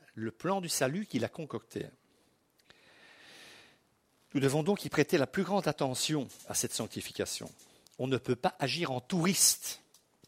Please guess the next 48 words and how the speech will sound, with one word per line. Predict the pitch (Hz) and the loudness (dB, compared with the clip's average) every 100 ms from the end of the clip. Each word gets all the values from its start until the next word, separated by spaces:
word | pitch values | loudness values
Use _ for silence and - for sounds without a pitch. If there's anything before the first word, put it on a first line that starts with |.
| _ _ _ _ _ _ _ _ _ _ _ - | _ _ _ _ _ _ _ _ _ _ _ -8
Il | 151 | 0
n'y | 151 | 2
aura | 160 | 4
pas | 185 | 2
de | - | 2
touristes | 156 151 143 | 0 0 0
dans | 127 | -2
le | 104 | -2
royaume | 101 98 | -4 -4
de | 120 | -6
Dieu, | 92 | -6
hein, | 85 | -10
mes | 87 | -12
amis. | 90 101 _ _ _ _ _ _ _ | -14 -16 _ _ _ _ _ _ _
Il | 107 | -2
y | |
aura | 98 | -2
beaucoup | 151 196 | -2 -4
de | - | -2
choses, | 160 123 | 0 0
on | 107 | 0
va | 98 | 0
être | 127 | 2
étonnés. | 180 139 95 - _ _ - | 2 2 -2 -6 _ _ -14
Mais | 87 | -8
des | 92 | -6
touristes, | 113 180 208 - - - _ _ _ _ _ _ _ _ _ _ - | -4 -4 -2 -4 -6 -18 _ _ _ _ _ _ _ _ _ _ -10
en | 101 98 | -4 0
short | - 220 - - - - | 2 2 -2 -12 -16 -10
et | 120 | -8
en, | 110 | -6
san-, | 104 117 107 - | -4 -2 -2 0
et | 113 | 0
en | 110 110 | 0 -2
tongs, | - 214 233 220 254 _ - | -2 -2 -2 -4 -12 _ 0
pff, | 202 - _ _ _ _ - _ _ _ _ 101 | 0 0 _ _ _ _ -20 _ _ _ _ -12
merci | - 113 | -8 -6
Seigneur | 120 104 | -4 -4
parce | 104 | -6
que | |
je | 95 | -6
déteste | - 135 - | -4 -4 -4
ça, | - 185 - - - - - - | -4 -2 -2 -4 -8 -8 -10 -20
<laughs> | - - - - 139 | -20 -18 -18 -10 4
il | |
n'y | 165 | 6
aura | 180 139 | 8 8
pas. | 117 | 6